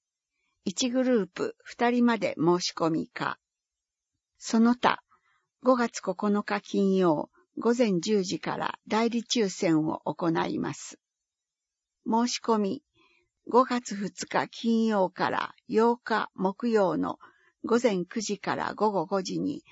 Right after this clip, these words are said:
申し込み書を直接かファックスで、東証アリーナ安城、ファックス七七の九二九三へ。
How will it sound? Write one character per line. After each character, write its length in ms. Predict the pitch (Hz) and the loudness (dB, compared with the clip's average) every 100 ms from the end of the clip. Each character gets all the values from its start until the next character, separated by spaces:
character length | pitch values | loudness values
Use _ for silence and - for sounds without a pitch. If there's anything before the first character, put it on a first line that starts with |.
| - _ _ 214 | -20 _ _ -2
申 160 | 240 | 0
し 120 | 240 - | -2 -4
込 140 | 247 | -2
み 80 | 233 | 0
書 220 | - 190 | 0 2
を 80 | 156 | 0
直 240 | - 185 - | -4 -12 -8
接 380 | - 226 - - | -4 -6 -6 -2
か 240 | 196 - - _ | -2 -2 -8 _
フ 140 | 247 | -6
ァ 20 | |
ッ 20 | 247 | -6
ク 120 | - | -10
ス 160 | - | -6
で、 220 | - - - _ _ _ _ | -2 -2 -4 _ _ _ _
東 260 | 247 240 240 | 0 0 2
証 340 | 247 233 - | 4 4 4
ア 100 | 214 | 0
リ 220 | 214 202 | -2 0
ー 40 | 165 | 0
ナ 240 | 120 - | 0 -2
安 240 | 170 180 131 | -2 -2 -4
城、 440 | 143 110 - - _ _ _ _ _ _ | -4 -2 -4 -10 _ _ _ _ _ _
フ 120 | - | -8
ァ 40 | |
ッ 20 | - | -8
ク 120 | - | -8
ス 260 | - - - _ | -12 -12 -14 _
七 320 | 175 196 214 233 | 0 2 2 0
七 320 | 226 190 156 | 0 0 0
の 220 | 127 - - | 0 -4 -8
九 300 | 247 233 233 | -4 -2 0
二 300 | 226 165 - | 0 -2 -4
九 300 | - 190 196 | -4 -4 -4
三 380 | - 147 139 - | -6 -4 -6 -8
へ。 220 | 127 - | -10 -10